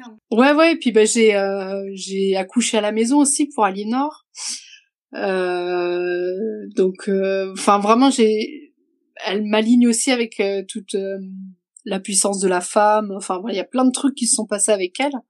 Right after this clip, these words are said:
Speaker 2: Alors, est-ce que c'est devenir maman d'une fille ? Avec Arthur, il s'est passé totalement autre chose et c'était tout aussi fort, mais avec Aliénor, ouais, vraiment sur, euh,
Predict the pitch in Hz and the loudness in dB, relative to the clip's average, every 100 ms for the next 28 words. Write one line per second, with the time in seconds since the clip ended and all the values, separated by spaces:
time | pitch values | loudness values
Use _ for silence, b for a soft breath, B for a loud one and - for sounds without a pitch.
0 | B B B B B B _ - 190 185 | B B B B B B _ -4 -4 -2
1 | 185 180 - 202 226 190 214 208 220 220 | -4 -4 -2 0 2 2 2 4 2 2
2 | 208 208 214 214 208 202 202 - 190 196 | 0 0 0 -2 -6 -12 -18 -18 -8 -4
3 | 202 - 262 254 294 330 349 _ _ _ | -4 -2 2 4 2 -2 -8 _ _ _
4 | B B B B B 196 190 214 214 - | B B B B B -2 -2 0 -2 0
5 | 285 269 226 220 202 190 208 262 254 247 | 2 4 4 -2 0 0 -2 -2 -2 0
6 | 233 220 208 220 196 240 226 202 185 185 | 2 0 -2 -6 -2 0 0 0 -2 -4
7 | - 190 - - 196 190 202 - 339 339 | -6 -10 -10 -8 -6 -6 -8 -2 0 2
8 | 254 202 196 185 185 190 208 208 214 254 | 0 0 -2 -4 -6 -6 -6 -6 -4 -2
9 | 262 240 202 190 233 262 - 196 202 | 0 -2 0 0 0 0 -2 -4 -6